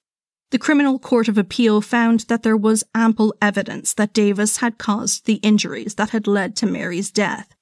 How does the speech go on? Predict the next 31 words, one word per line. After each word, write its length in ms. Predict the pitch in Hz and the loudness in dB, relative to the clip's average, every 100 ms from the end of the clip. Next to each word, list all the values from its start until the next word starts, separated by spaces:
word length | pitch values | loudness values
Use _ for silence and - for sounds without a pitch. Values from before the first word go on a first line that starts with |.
| _ - | _ 0
and 200 | 247 233 | 2 4
indeed 480 | 240 226 240 220 208 | 4 4 2 2 0
that 140 | 202 | -4
his 260 | - 294 247 | 0 0 0
attack 420 | - 202 196 - | -2 -4 -4 -2
had 160 | 240 | 0
been 160 | 226 226 | 2 4
the 120 | 208 | 2
sole 420 | - - 247 233 | 0 0 0 0
cause 560 | 233 - 254 190 175 202 | -2 -2 0 0 -4 -4
of 120 | 202 - | -4 2
injuries 480 | 233 208 202 202 214 | 2 2 0 -2 -2
inflicted 500 | 214 254 254 208 - | -2 -4 -6 -8 -8
on 180 | - | -8
Ms. 200 | - 208 | -8 -8
Doog. 380 | 208 185 - - - _ _ _ _ _ _ _ _ | -6 -6 -8 -12 -20 _ _ _ _ _ _ _ _
Concerning 560 | 277 254 - 226 214 220 | 2 2 4 4 4 4
the 100 | 220 | 2
publication 640 | 226 190 202 208 202 208 | -2 -2 -2 -2 0 -2
of 140 | 190 | -4
prejudicial 560 | - 202 202 190 202 190 | -2 0 0 -2 -4 -4
material, 760 | - - 302 262 208 202 214 214 _ 226 | -4 -2 0 2 2 0 -6 -10 _ 2
the 120 | 233 | 2
appeals 400 | 226 269 269 262 | 2 0 0 0
court 360 | - 220 220 | 0 0 2
noted 560 | 214 208 214 - - - - | 4 4 2 -2 -10 -10 0
that 100 | 240 | 0
it 100 | 240 | 2
was 220 | 226 214 | 2 2
a 80 | 233 | 2
recognized 880 | 214 254 254 254 226 220 208 - | 2 0 -2 -2 0 2 2 0